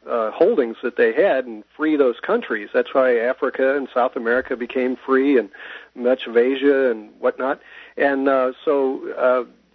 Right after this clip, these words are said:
the, uh, the whole idea of Persia and the Middle East, those were drawn by the British as they were leaving. They drew these imaginary boundaries that really had no,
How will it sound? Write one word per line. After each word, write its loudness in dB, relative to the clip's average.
the, 4
uh, -2
the 4
whole 2
idea 0
of -4
Persia 2
and -2
the -2
Middle 2
East, -2
those 4
were 0
drawn 0
by 2
the -4
British 0
as -6
they 2
were -2
leaving. 0
They -2
drew 2
these -6
imaginary -2
boundaries -2
that 2
really 4
had 0
no, 0